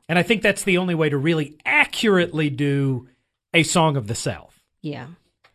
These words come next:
Speaker 2: I'll be honest. The only thing I remember about, about that movie is how I liked the song and there were birds, and I was incredibly young when I saw it once.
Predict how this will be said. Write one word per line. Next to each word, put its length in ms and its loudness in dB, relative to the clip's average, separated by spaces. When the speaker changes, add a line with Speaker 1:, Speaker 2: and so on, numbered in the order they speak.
Speaker 2:
I'll 100 4
be 180 2
honest. 300 -4
The 180 -2
only 120 0
thing 140 0
I 60 2
remember 260 0
about, 280 -2
about 260 -6
that 140 -4
movie 340 -4
is 380 -6
how 160 -6
I 80 -2
liked 260 -6
the 80 -8
song 600 -4
and 160 -2
there 100 -2
were 100 -4
birds, 680 -6
and 320 -2
I 120 -2
was 180 -4
incredibly 640 -2
young 300 -2
when 120 -2
I 80 -6
saw 320 -4
it 100 -6
once. 560 -10